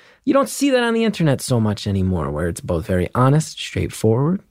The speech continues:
puts out some honest feelings that are not the, uh,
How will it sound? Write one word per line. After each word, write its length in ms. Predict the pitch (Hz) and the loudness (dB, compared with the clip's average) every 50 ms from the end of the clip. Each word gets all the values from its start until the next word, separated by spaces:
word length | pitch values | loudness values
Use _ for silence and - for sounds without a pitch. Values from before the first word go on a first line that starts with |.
| _ _ _ _ _ - - - - - _ - | _ _ _ _ _ -20 -20 -18 -18 -20 _ -4
puts 260 | - 110 - - - | -4 -4 -4 -2 -2
out 140 | 101 107 - | -2 -2 -2
some 160 | - 107 104 | 0 0 0
honest 260 | 104 107 104 104 - | 2 2 0 0 -2
feelings 440 | - - 117 113 113 113 113 110 - | -2 0 2 2 4 2 0 -2 0
that 180 | 110 107 104 | 0 0 2
are 80 | 104 104 | 2 2
not 300 | 101 98 104 104 - - | 2 0 0 -2 -4 -4
the, 200 | - 104 104 104 | -2 0 0 2
uh, 260 | 104 107 107 107 107 | 2 2 2 0 0